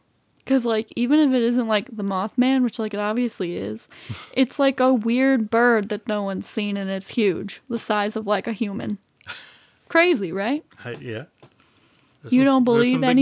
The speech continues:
Speaker 1: anybody?
Speaker 2: out there.
Speaker 1: Yeah. That's crazy.
Speaker 2: It, it's cool. It's cool to see a big bird, yeah.
Speaker 1: Okay.
Speaker 2: I agree. <laughs>
Speaker 1: Well, you said it's cool, not crazy.
Speaker 2: Well,
Speaker 1: All right, continue.
Speaker 2: all right.
Speaker 1: Is that it?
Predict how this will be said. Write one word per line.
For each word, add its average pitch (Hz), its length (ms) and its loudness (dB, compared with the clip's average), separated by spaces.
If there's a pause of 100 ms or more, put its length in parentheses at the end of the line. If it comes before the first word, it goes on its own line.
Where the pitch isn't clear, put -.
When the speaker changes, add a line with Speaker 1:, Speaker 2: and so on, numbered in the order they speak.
(200)
Speaker 1:
anybody? 277 100 0
Speaker 2:
out - 120 -8
there. 123 300 -10
Speaker 1:
Yeah. 277 280 2 (320)
That's 269 240 -2
crazy. 277 560 4 (680)
Speaker 2:
It, 135 160 -2
it's 151 220 -2
cool. - 300 -6
It's 131 120 -10
cool 185 220 -2
to 156 60 -10
see 160 200 -4
a 160 60 0
big 151 220 -6
bird, 143 260 -4
yeah. 151 140 -6 (840)
Speaker 1:
Okay. 220 300 -8
Speaker 2:
I 175 100 -6
agree. 147 260 -8 (1160)
<laughs> - 80 -6 (1040)
Speaker 1:
Well, 214 280 -8 (320)
you 247 120 0
said 240 180 -2
it's - 140 -6
cool, 214 360 -4
not 214 240 -6
crazy. 226 520 -6 (760)
Speaker 2:
Well, 190 400 -10 (380)
Speaker 1:
All 262 80 2
right, 226 180 0
continue. 277 680 4
Speaker 2:
all 294 120 0
right. 269 240 -2
Speaker 1:
Is 254 80 -10
that 240 160 0
it? 277 220 -2